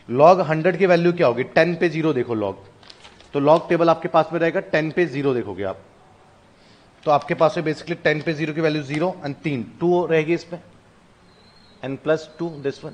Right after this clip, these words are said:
ये value रहेगी आपकी, है ना। log हंड्रेड की value कैसे, टेन पे ज़ीरो देखोगे तो ज़ीरो, और उसके बाद कितने डिजिट है? तीन डिजिट है, तो उसमें से एक minus करोगे टू, तो टू पॉइंट ज़ीरो हो गया नहीं। फर्स्ट क्लास में देखना, log टेबल में सिखाया हुआ है आपको।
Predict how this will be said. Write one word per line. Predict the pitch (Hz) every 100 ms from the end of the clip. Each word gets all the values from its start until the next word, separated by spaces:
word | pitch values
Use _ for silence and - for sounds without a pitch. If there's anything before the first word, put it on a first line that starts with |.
| -
ये | 143
value | 156 165
रहेगी | 170 170 175
आपकी, | 165 - 160 _ _ _ _ -
है |
ना। | 151 233
log | 180 180
हंड्रेड | 170 170
की | 180
value | 175 170
कैसे, | 175 170 110 - - - -
टेन | 165 175
पे | 185 208
ज़ीरो | 165 175
देखोगे | 185 170 190
तो | 185
ज़ीरो, | 180 208 208 - - - - - 147
और | 160
उसके | - 202
बाद | 202
कितने | 196 214
डिजिट | 202 175 165
है? | 139
तीन | 190 202
डिजिट | 190 202
है, | 208
तो | 208
उसमें | 185 190
से | 202
एक | 180
minus | 185 185
करोगे | 190 180 190
टू, | 196 208 202 - - - - - -
तो |
टू | 151 196 202
पॉइंट | 196 196
ज़ीरो | 196 208
हो | 185
गया | 180
नहीं। | 254 247 123 - - - _ _ _ _ 170
फर्स्ट | 185 -
क्लास | 180
में | 175
देखना, | 170 170 196
log | 170 165 170
टेबल | 160
में | 185
सिखाया | 185 151 147
हुआ | 135
है | 117
आपको। | - -